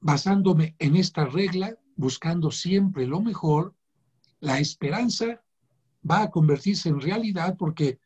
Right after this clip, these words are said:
van a ir llegando aquellas cosas que yo voy preparando. Y la otra cosa importante para eh,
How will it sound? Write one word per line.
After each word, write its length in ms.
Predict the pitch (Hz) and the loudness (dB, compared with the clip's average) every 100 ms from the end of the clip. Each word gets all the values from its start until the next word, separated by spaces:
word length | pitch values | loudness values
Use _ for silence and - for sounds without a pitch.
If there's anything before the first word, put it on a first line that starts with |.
| _ | _
van 280 | - 180 208 | -2 2 4
a 40 | 202 | 4
ir 100 | 160 | 2
llegando 480 | 143 151 180 165 | -2 -2 -2 0
aquellas 440 | 143 - 165 151 - | -2 -2 -2 -2 -4
cosas 440 | - 185 185 185 | -2 -2 -2 -6
que 180 | - 127 | -6 -4
yo 180 | 135 147 | -2 -2
voy 180 | 143 131 | -2 -4
preparando. 640 | 135 131 120 104 - 196 _ _ _ _ _ _ _ - - | -8 -8 -10 -14 -14 -18 _ _ _ _ _ _ _ -4 4
Y 60 | |
la 120 | 202 | 6
otra 200 | 262 254 | 6 2
cosa 260 | 240 233 233 | 0 0 2
importante 640 | 226 220 196 202 202 196 202 | 2 2 0 2 2 2 0
para 420 | 165 139 123 113 _ - - - _ | 0 -2 -2 -6 _ -20 -20 -20 _
eh, 260 | 143 127 | 0 0